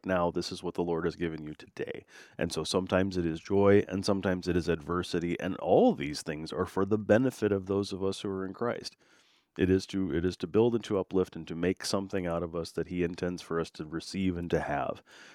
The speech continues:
And so he gives us all the things, even those things we perceive to be bad, which are actually still for our benefit. They're still for our good. He is still using these things to bring about good in our life. Enjoy what you have.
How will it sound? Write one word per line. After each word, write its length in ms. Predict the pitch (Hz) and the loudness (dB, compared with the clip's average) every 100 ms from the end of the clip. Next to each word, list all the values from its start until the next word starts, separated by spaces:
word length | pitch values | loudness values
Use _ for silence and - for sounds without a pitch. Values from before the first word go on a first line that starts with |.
| _ _ | _ _
And 140 | - 90 | -2 0
so 220 | 80 78 - | 0 -2 -6
he 240 | - 92 | -8 -8
gives 440 | 90 95 95 90 87 | -2 0 2 0 -2
us 200 | 82 - - | -2 -4 0
all 400 | 87 90 92 90 | 2 4 2 0
the 140 | 90 | -2
things, 340 | - 85 82 | -4 -8 -6
even 240 | 90 98 101 | -4 -2 0
those 160 | 95 | 0
things 240 | 87 101 87 | 0 -4 -4
we 120 | 85 | -8
perceive 640 | - 95 - 95 104 101 | -8 -8 -6 -2 -2 -2
to 60 | - | 0
be 140 | 110 | 2
bad, 460 | 117 131 107 90 101 _ _ _ _ _ | 6 8 8 6 2 _ _ _ _ _
which 180 | 85 - | -12 -6
are 100 | 80 | -2
actually 320 | 80 90 - | -2 -2 -2
still 300 | - - 95 | -4 -2 -4
for 280 | - - 82 | -2 -4 -2
our 100 | 85 | 0
benefit. 480 | 87 90 90 80 76 | 0 0 0 -4 -6
They're 160 | 78 78 | -8 -8
still 220 | - 80 | -6 -6
for 220 | - 80 | -4 -4
our 100 | 78 | -4
good. 360 | 80 85 71 - _ _ | -2 -2 -2 -8 _ _
He 100 | 98 | -6
is 140 | 82 - | -6 -2
still 160 | 87 | -2
using 340 | 82 80 80 76 | -2 -2 -4 -6
these 180 | 76 | -6
things 240 | - 85 80 | -6 -6 -8
to 80 | 80 | -10
bring 220 | 82 80 | -8 -6
about 300 | 82 80 76 | -2 -2 2
good 160 | 82 | 2
in 120 | 80 78 | 2 -2
our 120 | 73 | 0
life. 360 | 78 73 65 - - - - - _ _ _ _ _ _ | 2 2 0 -6 -20 -20 -20 -20 _ _ _ _ _ _
Enjoy 380 | - 107 113 123 | -2 2 6 8
what 200 | 135 - | 6 4
you 80 | - | -2
have. 440 | 117 165 82 - | 0 0 -2 -10